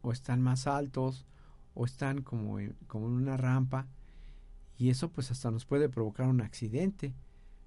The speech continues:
pero no nos damos <laughs> cuenta de ello, sino simplemente nosotros lo, lo queremos hacer. Y pues ya ven, hay artistas que hasta se han caído y, y este,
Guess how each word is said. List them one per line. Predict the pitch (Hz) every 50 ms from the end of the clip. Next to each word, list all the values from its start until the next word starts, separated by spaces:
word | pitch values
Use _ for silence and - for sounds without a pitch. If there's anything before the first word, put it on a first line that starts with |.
| - -
pero | 131 131 135 135
no | 151 180 196
nos | 202 208 196 160
damos | 175 185 180 185 170 -
<laughs> |
cuenta | - - 127 120 127 123 - 101
de | 123 123 117 117 131 160
ello, | 185 170 156 135 127 - - - - - - - - - -
sino | - 131 131 131 131 123
simplemente | 127 160 165 - 165 160 147 151 156 147 135 165 170 185 - - - - - - - - -
nosotros | - 127 123 120 147 147 139 131 - 151 147
lo, | 147 143 139 127 127
lo | 131 131 127 120
queremos | - - 131 123 127 139 147 156 147 - 175
hacer. | 156 - - 170 165 175 196 - - - - - - - - -
Y | - 156
pues | 147 165 190 175
ya | 202 240 240
ven, | 240 269 277 269 247
hay | 202 180 180 175
artistas | 165 165 160 151 175 180 - - 147 127
que | - 165
hasta | 151 131 - 127
se | 131 156
han | 147 151
caído | 151 156 147 143 147 160 160 170 170 156
y, | 131 117 120 127 - -
y | 117 123 -
este, | - - - - - 113 120